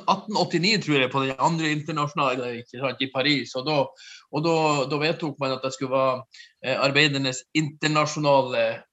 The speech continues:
eh, demonstrasjonsdag. Og det at, det at arbeiderbevegelsen alltid har hatt et internasjonalt engasjement, det synes jeg er noe ut av det aller, aller fineste, for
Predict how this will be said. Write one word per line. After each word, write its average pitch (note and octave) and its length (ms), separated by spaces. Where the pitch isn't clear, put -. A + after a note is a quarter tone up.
eh, B2+ 180
demonstrasjonsdag. C3+ 960
Og D3+ 140
det F#3+ 80
at, G#3 220
det F#3 120
at G3+ 160
arbeiderbevegelsen F3+ 1400
alltid G3 520
har C3+ 180
hatt E3+ 220
et D3 140
internasjonalt G#3 760
engasjement, D3 540
det B2+ 80
synes F#3 220
jeg F3 120
er B3+ 120
noe C#4+ 160
ut D3+ 220
av C#3+ 80
det C#3 120
aller, F#3 260
aller D3+ 200
fineste, C#3 520
for C#3+ 180